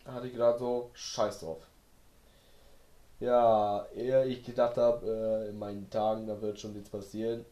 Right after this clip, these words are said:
bekam tatsächlich mal wieder neue Kontakte, so ein Kontakt, bei dem ich noch gar nicht gedacht hab, Alter. Ja, und, ähm,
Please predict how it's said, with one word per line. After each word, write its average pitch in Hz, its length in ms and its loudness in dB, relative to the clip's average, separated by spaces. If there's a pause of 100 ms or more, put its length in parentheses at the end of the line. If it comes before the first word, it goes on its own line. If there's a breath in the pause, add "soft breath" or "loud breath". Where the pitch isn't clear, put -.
(160)
bekam 117 500 -2 (340)
tatsächlich 117 540 -6
mal 107 180 -4
wieder 107 220 -6
neue 107 240 -6
Kontakte, 117 680 -6
so 104 160 -6
ein 98 180 -4
Kontakt, 98 520 -8
bei 101 100 -6
dem 95 220 -8
ich 92 60 -12
noch 85 180 -16
gar 101 160 -8
nicht 135 120 -2
gedacht - 300 -10
hab, - 180 -8
Alter. 92 420 -4 (880 soft breath)
Ja, 107 320 2
und, 98 540 -8
ähm, 98 560 -8